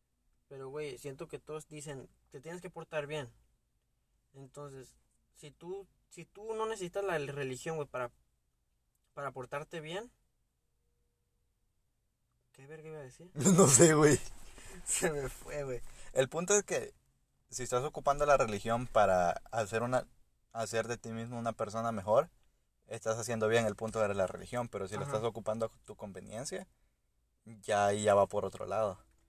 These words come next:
Speaker 1: Sí, güey, porque yo antes iba a misa, güey, así. Ya no voy, pero a veces siento la necesidad de, "No, pues, sabes que hoy voy a rezar".
Speaker 2: Sí.
Speaker 1: O hoy voy a,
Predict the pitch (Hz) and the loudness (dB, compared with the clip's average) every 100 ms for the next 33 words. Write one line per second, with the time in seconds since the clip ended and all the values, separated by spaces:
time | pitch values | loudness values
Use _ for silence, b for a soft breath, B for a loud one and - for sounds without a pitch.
0 | _ _ _ _ _ - 170 165 - _ | _ _ _ _ _ -20 -16 -16 -16 _
1 | 151 147 151 - _ _ _ _ _ _ | -20 -16 -16 -18 _ _ _ _ _ _
2 | _ _ _ _ _ _ _ _ 151 139 | _ _ _ _ _ _ _ _ -20 -6
3 | 196 233 226 233 214 220 170 196 175 143 | -2 -2 -4 -12 -12 -10 -10 -10 -8 -6
4 | 127 127 - 147 123 _ _ _ _ _ | -6 -8 -10 -12 -14 _ _ _ _ _
5 | _ _ _ _ _ 165 190 214 202 214 | _ _ _ _ _ -6 -2 0 0 0
6 | - _ _ _ 175 160 139 143 151 185 | -4 _ _ _ -8 -4 -2 -2 -4 -6
7 | 190 - _ _ _ _ _ _ _ _ | -6 -12 _ _ _ _ _ _ _ _
8 | 147 151 - 185 180 160 143 135 131 131 | -18 -18 -12 -8 -6 -4 -4 -6 -6 -6
9 | 147 151 127 139 190 156 156 156 156 143 | -4 -4 -4 -8 -12 -10 -12 -10 -12 -8
10 | 143 139 123 - 113 107 _ _ 110 101 | -8 -8 -10 -10 -14 -14 _ _ -12 -12
11 | _ 131 127 127 131 127 _ _ - 139 | _ -18 -14 -12 -12 -14 _ _ -20 -18
12 | 143 151 151 143 | -10 -2 0 0